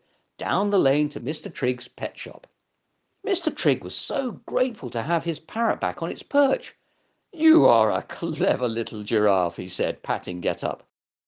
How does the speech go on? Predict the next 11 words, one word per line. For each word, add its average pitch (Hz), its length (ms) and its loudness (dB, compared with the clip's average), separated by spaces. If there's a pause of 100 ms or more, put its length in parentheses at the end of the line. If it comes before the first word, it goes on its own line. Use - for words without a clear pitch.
"What - 240 2
would 392 180 0
you 262 140 2
like 175 440 2
for 165 260 4
a 151 260 2 (220)
reward?" 131 800 2 (580)
"Some 95 480 -6
new 233 760 2
spots, - 1000 -2
please," 69 540 -12